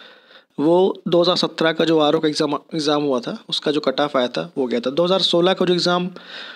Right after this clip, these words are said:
अभी पिछले साल हुआ था, तो दोस्तों कन्फर्म नहीं है उसमें कि कितना कट ऑफ गया था, लेकिन लोगों ने बताया कि उसमें एक सौ अट्ठाईस से ऊपर ही गया है, मतलब एक सौ अट्ठाईस, कोई एक सौ सत्ताईस बता रहा है,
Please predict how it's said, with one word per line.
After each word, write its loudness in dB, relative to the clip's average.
अभी 2
पिछले -4
साल 2
हुआ 4
था, -2
तो 2
दोस्तों 0
कन्फर्म -2
नहीं 2
है 2
उसमें 0
कि -10
कितना 0
कट 0
ऑफ 2
गया 2
था, 0
लेकिन 2
लोगों 4
ने 2
बताया 2
कि -4
उसमें 0
एक -2
सौ 2
अट्ठाईस 0
से 2
ऊपर 2
ही 0
गया 2
है, -4
मतलब -2
एक -4
सौ 2
अट्ठाईस, 0
कोई 2
एक 0
सौ 0
सत्ताईस 0
बता 2
रहा 2
है, -4